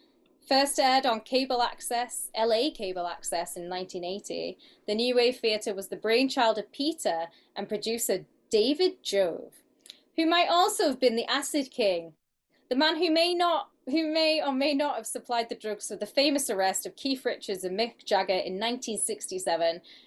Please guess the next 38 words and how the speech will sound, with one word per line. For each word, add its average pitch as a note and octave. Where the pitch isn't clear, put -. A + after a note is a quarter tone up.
and G#3
then G#3
mysteriously G#3
disappeared. G3+
In A#3
the A#3
book A#3
The A3+
Acid A#3
King, A3+
a G3+
rock A3
and G#3+
roll G#3
novella, F#3+
author A3+
Maggie G#3
Abbott, F#3+
who G3+
knew G3+
David F3
Jove D#3+
and E3+
was F#3
familiar F#3+
with F3
his F3+
murky G3+
past, -
claims A#3
that G#3
after G#3+
being A3+
busted A3+
for F#3+
the F#3
drug F#3+
affair, F3